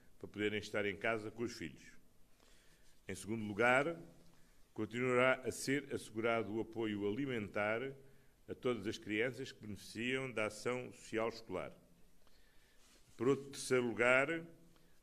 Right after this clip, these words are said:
todas as atividades relativas à imp-, intervenção precoce e ao apoio às crianças com necessidades educativas especiais também não sofrerão interrupção. E desta vez,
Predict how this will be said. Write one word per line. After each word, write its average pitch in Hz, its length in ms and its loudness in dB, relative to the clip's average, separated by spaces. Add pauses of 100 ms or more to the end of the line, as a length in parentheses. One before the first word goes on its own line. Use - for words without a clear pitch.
(220)
todas 123 680 4
as 104 120 -2
atividades 120 560 0
relativas 107 600 -2
à 113 100 4
imp-, 110 220 -4
intervenção 123 720 -2
precoce - 800 -2 (680)
e 110 140 -2
ao 113 160 6
apoio 113 520 0
às 113 200 -2
crianças 117 480 -6
com 110 140 -8
necessidades 104 540 -2
educativas 98 500 -6
especiais 104 720 -4 (200)
também 104 320 -4
não 117 200 -8
sofrerão 117 840 -2 (520)
interrupção. 87 640 -4 (920)
E 131 140 -4
desta 139 340 2
vez, 98 400 2